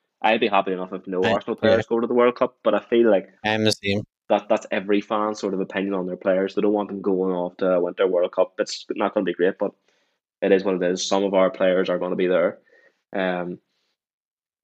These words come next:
Speaker 1: it can all turn around, lads. You know what I mean? Like, you still have a good squad. Um, decisions went against Liverpool yesterday. There's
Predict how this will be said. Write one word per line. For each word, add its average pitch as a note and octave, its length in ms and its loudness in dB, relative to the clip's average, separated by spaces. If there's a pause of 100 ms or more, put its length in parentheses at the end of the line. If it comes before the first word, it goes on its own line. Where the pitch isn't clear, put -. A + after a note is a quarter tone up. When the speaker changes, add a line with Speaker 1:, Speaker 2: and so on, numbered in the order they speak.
(200)
Speaker 1:
it B2 100 2
can A2+ 120 2
all A2+ 140 4
turn A2 160 -2
around, F#2 180 -2
lads. G2+ 360 -4
You G2+ 100 -6
know G2+ 60 0
what F#2+ 100 0
I F2+ 40 -2
mean? F#2 160 -2
Like, - 300 -6 (600)
you A2+ 60 0
still A2 200 2
have G#2 120 0
a F#2+ 40 -4
good G2+ 180 2
squad. G2 440 2 (580)
Um, F#2 520 0 (300)
decisions A#2 460 2
went G#2+ 160 4
against G2 280 0
Liverpool G#2+ 320 4
yesterday. G#2+ 340 4
There's G2+ 160 0